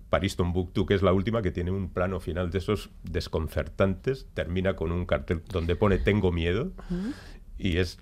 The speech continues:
Speaker 1: nominalmente la última película de, de Berlanga, a falta del corto ese que hablábamos antes de, del sueño de la maestra. Y, y nada, decir que los niños de,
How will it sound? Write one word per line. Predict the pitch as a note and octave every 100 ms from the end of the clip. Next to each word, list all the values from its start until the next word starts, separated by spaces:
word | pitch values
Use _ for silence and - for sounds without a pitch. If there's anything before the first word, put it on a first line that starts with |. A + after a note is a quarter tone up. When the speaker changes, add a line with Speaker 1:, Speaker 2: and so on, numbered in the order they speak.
| -
Speaker 1:
nominalmente | - G2 F2 F2+ G2 A#2+
la | F#2+
última | F2+ F2+ E2
película | E2 E2 D#2
de, | D2 D2+ D2 D2 D2 -
de | F2
Berlanga, | E2+ F#2+ A2+ A#2 D3+ - - - - -
a | -
falta | - D#2 G2+ F#2+
del | D#2 D2 D2+
corto | F#2+ D#2+ E2
ese | F2+ A2
que |
hablábamos | D2+ D#2 D#2 D#2+ E2
antes | D#2 F#2+ G2+
de, | E2 C#2 C#2 C2+ C2 C#2 -
del | F2+ D#2 C#2
sueño | G2+ D#2 D2
de | D2+
la | C#2+ C#2+ C#2 C#2 C#2+
maestra. | G2+ - - D2+ - - - - - - - - -
Y, | C#3+ C3+ A#2+ G#2+ G2+ G2+ -
y |
nada, | G2+ G2+ C3+
decir | F2 A2+ G#2+
que | G#2+
los | G2 F#2+
niños | G2 G#2+ G2
de, | A2 A2 A2 G#2+